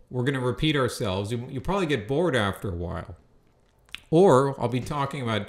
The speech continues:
just something different. People move on and talk about different things, and be like, "Well, I don't wanna, I don't need to follow this content creator anymore because they're," or just, even sometimes people might just subscribe to something just, uh, so they, like, kinda like a bookmark. It's a bookmark.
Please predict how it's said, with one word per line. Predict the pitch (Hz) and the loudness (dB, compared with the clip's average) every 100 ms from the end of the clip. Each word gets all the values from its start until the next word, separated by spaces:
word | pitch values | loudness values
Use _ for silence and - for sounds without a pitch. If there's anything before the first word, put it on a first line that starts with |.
| - - | -12 -4
just | 175 | 0
something | 180 160 170 | 2 2 0
different. | 117 190 196 127 90 - | 2 2 2 -4 -6 -4
People | 143 139 131 | -4 -4 -4
move | 135 127 | -2 0
on | 127 | 0
and | 123 | 2
talk | 123 113 | 2 2
about | 110 101 165 | 2 0 2
different | 170 156 123 | 2 2 -2
things, | 123 107 107 | -4 -8 -10
and | 98 | -10
be | 90 | -12
like, | 98 | -10
"Well, | 101 | -10
I | 107 | -8
don't | 110 | -8
wanna, | 107 101 - - - - | -8 -10 -14 -20 -20 -10
I | 131 | -4
don't | 139 | -2
need | 139 | -2
to | 123 | -2
follow | - 139 131 | -2 2 2
this | 117 127 | 2 -2
content | - 135 127 123 120 | -2 -2 -2 -4 -2
creator | 127 104 95 | -2 0 -2
anymore | 92 98 127 160 156 | -2 -6 -6 -6 -6
because | 117 101 92 - - - - - - - | -8 -8 -10 -12 -18 -20 -20 -20 -20 -14
they're," | - 98 95 | -8 -6 -6
or | - 151 | -8 -6
just, | 156 - | -6 -6
even | 196 175 | -6 -4
sometimes | 147 190 175 165 - | -2 0 0 2 2
people | 139 139 | 2 -2
might | 139 127 | -2 -2
just | 123 - | -4 -6
subscribe | 127 107 - 127 120 123 | -6 -8 -6 -2 0 0
to | 123 | -4
something | 104 127 110 120 107 98 | -8 -8 -8 -8 -8 -6
just, | 110 - 123 | -8 -8 -8
uh, | 101 92 87 85 | -4 -4 -6 -10
so | - 143 | -10 -6
they, | 117 107 | -4 -6
like, | 117 127 - - | -4 -6 -6 -8
kinda | 160 127 | -6 -4
like | 107 | -6
a | 98 | -6
bookmark. | 107 - 123 90 - - | -6 -6 -10 -12 -14 -20
It's | 101 | -16
a | 101 | -10
bookmark. | 104 - 104 90 85 | -8 -8 -10 -10 -12